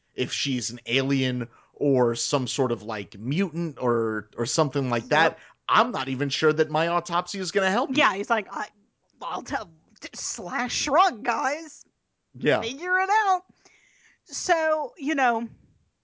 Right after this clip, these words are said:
Speaker 2: you know, this is their first case. You know, they're trying to work it. Walker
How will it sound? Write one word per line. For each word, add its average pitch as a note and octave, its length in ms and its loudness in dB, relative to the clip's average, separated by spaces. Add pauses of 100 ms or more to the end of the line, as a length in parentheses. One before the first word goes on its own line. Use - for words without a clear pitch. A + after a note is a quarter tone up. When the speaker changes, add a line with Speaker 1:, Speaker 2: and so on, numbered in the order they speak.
(380)
Speaker 2:
you D#4+ 60 -4
know, D#4+ 260 2
this C#4+ 100 -8
is - 80 -16
their C4+ 120 0
first D#4+ 320 -6
case. A3 380 -6
You G#3 60 -8
know, F#3+ 60 -8
they're G3 100 -10
trying A3+ 220 0
to G#3 60 -2
work F3+ 300 -6
it. F3 140 -12 (580)
Walker C4 640 2